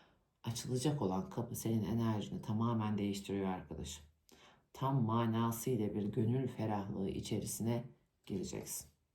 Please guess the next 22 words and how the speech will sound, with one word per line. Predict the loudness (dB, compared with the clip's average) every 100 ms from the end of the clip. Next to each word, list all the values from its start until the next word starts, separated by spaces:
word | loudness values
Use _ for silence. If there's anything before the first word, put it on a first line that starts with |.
| _ _ _ _ _ _ -20 -20 -20 _ -20 -20 -20 -20 -6 -2 -2 -4 -12 -14 -14 -20 -2
Evet | 2 4 2
Başaklar, | 2 2 2 2 4 6
şimdi | 4 4 6
aklınızdaki | 4 4 2 2 0 -2 0
kişiyi | 0 2 2 4
bir | 4 2 2
düşünün. | 0 2 2 2 0
İsmini | -2 0 2 2 2
zikredin, | 0 0 0 2 2 2
yüzünü | 2 2 2
hayal | 2 2 2 2 0
edin. | 0 -2
Onun | -2 0 0
enerjisine | 2 2 2 2 0 0 0
gireceğiz | 2 0 0 0 -2
ve |
soracağız | -4 -2 0 2 2
iletişim | 2 0 -2 -2 0
ne | 0
zaman | 0 0 0 -2
olacak | -2 -2 0 -2 -2
diye. | 0 0 -2